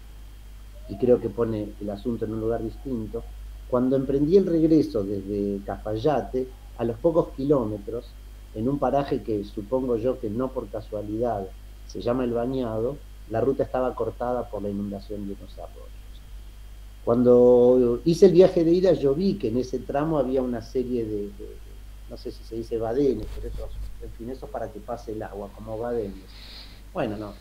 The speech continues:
no sé nada de infraestructura vial, pero me sonó algo, en fin, parecía razonable que si hay agua que pase por ahí. Siempre, yo como biólogo siempre me parece más lindo la idea de dejar que el agua corra de que tratar de detener el agua, ¿no es cierto?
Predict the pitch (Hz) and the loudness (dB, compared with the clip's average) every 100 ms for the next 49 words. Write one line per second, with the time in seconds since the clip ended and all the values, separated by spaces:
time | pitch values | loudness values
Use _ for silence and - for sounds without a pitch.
0 | - - - - - - 110 113 117 113 | -18 -20 -20 -20 -20 -10 -8 -6 -6 -4
1 | 123 117 104 101 101 101 98 117 117 123 | -2 -2 -4 -6 -8 -10 -8 -2 0 2
2 | 123 139 143 135 110 101 104 104 107 107 | 2 2 0 -2 -2 -6 -6 -6 -4 -4
3 | 104 101 98 - - - - - - 147 | -2 -4 -6 -12 -18 -18 -18 -8 0 0
4 | 104 95 - 107 107 - 113 147 127 101 | 0 -6 -4 -2 -4 -4 -2 0 0 -2
5 | 101 - 107 104 117 120 127 - - 104 | -6 -8 -6 -2 0 2 0 -4 -10 -10
6 | - 104 110 110 135 143 127 123 117 - | -10 -10 -6 -4 -4 -4 -6 -4 -4 -6
7 | - - - 107 127 135 123 143 147 135 | -18 -18 -6 -2 0 2 4 6 6 6
8 | 135 123 120 123 120 127 123 123 131 127 | 4 4 4 2 2 0 0 0 0 0
9 | 120 117 123 120 104 117 120 117 113 120 | -2 -2 0 0 -2 -4 -6 -4 -2 -2
10 | 117 - 123 123 131 113 101 - 104 113 | -2 -2 -4 -4 -4 -6 -12 -16 -10 -10
11 | 107 101 101 - 104 131 110 101 - - | -10 -10 -12 -12 -8 -6 -6 -10 -14 -18
12 | - - - - 104 - | -18 -18 -18 -16 -16 -16